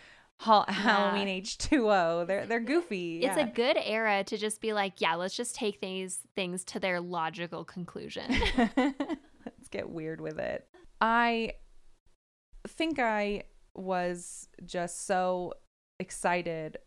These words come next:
Speaker 1: by the Tiffany character. I, I really love the, she, she sort of completes the Kyle arc in a way. Yeah, th-, that, that character, you know,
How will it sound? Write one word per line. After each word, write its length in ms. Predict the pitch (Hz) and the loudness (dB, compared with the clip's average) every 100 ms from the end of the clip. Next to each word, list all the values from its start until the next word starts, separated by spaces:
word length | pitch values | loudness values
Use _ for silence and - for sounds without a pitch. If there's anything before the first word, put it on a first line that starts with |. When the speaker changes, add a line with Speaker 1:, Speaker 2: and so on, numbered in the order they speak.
| - | -6
Speaker 1:
by 180 | 175 | -6
the 100 | 160 | -4
Tiffany 460 | 160 175 - 165 160 | -6 -8 -8 -6 -6
character. 640 | - 156 151 - - - - | -6 -6 -4 -6 -4 -2 -4
I, 140 | - - | -6 -4
I 140 | 180 175 | -4 -2
really 300 | 202 208 208 | -2 0 -2
love 400 | 180 170 170 170 | -2 -4 -6 -6
the, 360 | 160 156 156 - - - - _ - | -4 -2 -6 -10 -20 -20 -20 _ -8
she, 220 | - - | -4 -2
she 200 | 247 - | -2 -4
sort 260 | 254 349 359 | -4 -2 -2
of 100 | 339 | -2
completes 580 | 262 233 - 233 226 - | -2 -2 -2 -6 -6 -8
the 120 | 196 | -8
Kyle 540 | - - 185 180 160 - | -4 -4 0 0 -2 -2
arc 340 | 151 - - | -4 -4 -8
in 140 | - 175 | -8 -8
a 80 | 165 | -6
way. 360 | 156 151 151 - | -6 -6 -8 -4
Yeah, 100 | 156 | -4
th-, 220 | 170 - | -4 -2
that, 260 | 180 - | -2 -2
that 220 | 160 165 - | -4 -6 -6
character, 540 | - 165 165 - 160 | -6 -6 -8 -8 -8
you 140 | 156 | -6
know, 240 | 165 156 | -8 -10